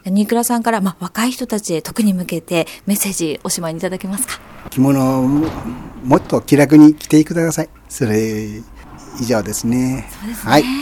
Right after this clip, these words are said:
Speaker 1: 本当ですね。もう着方さえしっかりしていれば、とても動きやすかったり、普段から着れるものですよね。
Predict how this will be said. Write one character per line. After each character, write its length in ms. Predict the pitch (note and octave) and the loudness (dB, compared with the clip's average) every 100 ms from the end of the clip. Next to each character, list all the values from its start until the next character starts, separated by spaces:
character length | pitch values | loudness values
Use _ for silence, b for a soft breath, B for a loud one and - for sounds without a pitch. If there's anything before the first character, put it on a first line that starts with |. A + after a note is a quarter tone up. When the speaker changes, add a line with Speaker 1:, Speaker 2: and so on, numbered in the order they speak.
| D4 | -6
Speaker 1:
本 180 | B3 C4 | -6 -6
当 80 | D#4 | -8
で 140 | E4+ | -10
す 120 | E4+ C#4 | -8 -6
ね。 280 | C#4+ D4+ D4 B B - | -4 -4 -6 B B -4
も 80 | A#3 | -2
う 40 | |
着 80 | - | -2
方 320 | C#4+ C#4+ D4 | -2 0 -2
さ 200 | C#4 D#4+ | 0 2
え 200 | C4+ D3+ | 2 2
し 140 | - - | -2 -4
っ 20 | |
か 100 | A#3+ | -2
り 80 | F#3+ | -2
し 60 | |
て 100 | - | -4
い 60 | F3+ | -4
れ 100 | F3 | -2
ば、 240 | D#3 D3+ | -2 -4
と 120 | - G#3 | -6 -4
て 80 | |
も 220 | A3 A3 G3 | -2 0 0
動 120 | A3+ | -2
き 140 | A#3 | -2
や 80 | C4+ | -4
す 100 | C4 | -4
か 100 | G#3+ | -6
っ 40 | - | -6
た 140 | D3+ | -6
り、 40 | |
普 120 | D#3+ B3 | -2 -2
段 120 | A3 | -2
か 60 | |
ら 80 | D3+ | -4
着 140 | - F#3+ | -4 -2
れ 100 | G#3 | -2
る 60 | |
も 100 | A3+ | -2
の 80 | A#3+ | -2
で 80 | D#4+ | -2
す 100 | - | -4
よ 60 | C#3+ | -6
ね。 180 | F3+ | -10